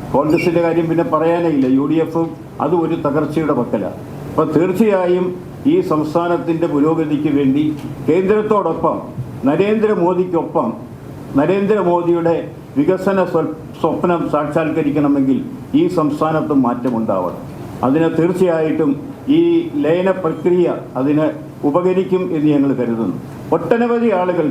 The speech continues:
കേരളത്തിലെ വിവിധ വിഭാഗത്തിൽ നിന്നുള്ള ആളുകളൊക്കെ ഈ ഒരു ധാരയിലേക്ക് കടന്നു വരിക. നിങ്ങൾക്കറിയാം, മുൻകാലങ്ങളിലൊക്കെ ബി ജെ പിയെ ഒരു, ഒരു വർഗീയ കക്ഷി എന്ന് ആക്ഷേപിച്ചിരിക്കുന്ന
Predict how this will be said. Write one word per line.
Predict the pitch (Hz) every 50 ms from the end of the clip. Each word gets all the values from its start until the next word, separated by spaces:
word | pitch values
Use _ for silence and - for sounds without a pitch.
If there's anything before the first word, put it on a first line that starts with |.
| -
കേരളത്തിലെ | 143 151 160 170 165 170 175 170 175 170 165
വിവിധ | 160 156 175 175 185 180 165 - - - - - - -
വിഭാഗത്തിൽ | 151 151 151 165 170 175 170 180 170 175 180 170
നിന്നുള്ള | 165 165 160 160 160 160 156
ആളുകളൊക്കെ | 156 156 156 156 160 156 151 143 - - 175 156 127 - - - - - - - 156
ഈ | 165 170
ഒരു | 165 165 160 143 -
ധാരയിലേക്ക് | 139 147 156 156 160 160 151 156 147 147 151 135 -
കടന്നു | 135 135 147 151 156 156
വരിക. | 143 127 127 120 123 113
നിങ്ങൾക്കറിയാം, | 117 135 151 147 165 160 165 175 170 165
മുൻകാലങ്ങളിലൊക്കെ | 160 156 160 175 175 175 180 180 175 175 170 165 170 - 180 175 147 - - - - - - - - -
ബി | 143 160 165 160
ജെ | 180 180 185 180
പിയെ | 185 185 180 180 185 185 180 175 175
ഒരു, | 165 175 170 170 165
ഒരു | 165 170 170 170 160 - - - - - - -
വർഗീയ | 143 156 165 170 196 196 196 202 - 180
കക്ഷി | 170 156 - - 196 185 175
എന്ന് | 170 175 170 165 165
ആക്ഷേപിച്ചിരിക്കുന്ന | 151 - - 190 185 185 185 165 156 165 156 139 147 151 139 143